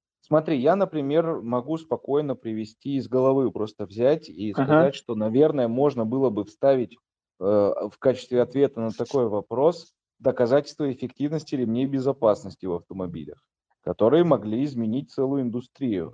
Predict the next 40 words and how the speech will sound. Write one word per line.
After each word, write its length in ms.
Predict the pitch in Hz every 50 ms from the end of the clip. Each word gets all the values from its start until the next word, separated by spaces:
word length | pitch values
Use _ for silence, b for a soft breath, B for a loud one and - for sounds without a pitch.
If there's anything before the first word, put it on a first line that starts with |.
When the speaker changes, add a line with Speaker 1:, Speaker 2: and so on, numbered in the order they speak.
| 64 78
Speaker 1:
Ведь, 160 | 92 101 104 -
по 100 | - 98
сути, 520 | 98 - 139 156 156 - 131 117 98 76 - - _ _
исследование 760 | - 107 104 - - 139 147 135 107 110 104 104 104 101 98
в 40 | 98
отношении 420 | 98 - - 110 110 - - 117 - 117 127
их 100 | 123 -
эффективности, 720 | 110 101 - 110 - - - 190 185 170 143 - - 107
оно 180 | 104 104 117 131
будет 220 | 135 135 131 -
лежать 240 | 113 107 110 139 139
как 180 | - 120 - 123
раз 200 | 135 147 143 -
в 40 |
разрезе 460 | 127 117 110 104 107 123 139 139 135 123
public 380 | - - 123 127 131 123 113 - -
health. 220 | 160 127 92 85 82 _ _
То 100 | - 80
есть 180 | 85 82 - _ _ _ _ _ _ _ - -
не 160 | 120 131 143
вот 260 | 147 156 151 151 -
тебе 180 | 123 110 107 104
таблетка, 680 | - 113 101 104 117 143 180 185 - - 220 214 214 _ _ _ _ _ _ _ _ _ _ _ _
но 200 | - 120 131 123
при 160 | - 131 135
этом 260 | 131 117 - 110 104 107
есть 280 | 107 110 107 95 80 87
гипотеза, 640 | 98 90 - 135 143 147 - 185 170 190 196 214 214 _ _ _ _ _ -
и 320 | - 113 117 117 117 113 - _ _ _ -
поменялся 520 | - 117 113 110 110 131 160 180 - -
целый 280 | 123 - 131 135 139 135
мир 180 | 135 131 113 104
в 60 | 92
отношении 480 | - - 90 85 - - 87 85 78
этой 160 | 76 - 76 78
штуки. 380 | - - - 80 _ - - _ _ _ _ -
Ну, 260 | - 139 135 - - _ _ _
так 240 | - 143 123 - -
мне 200 | 120 123 131 131
представляется. 760 | - 117 113 _ - 123 127 127 120 101 80 - _ _ _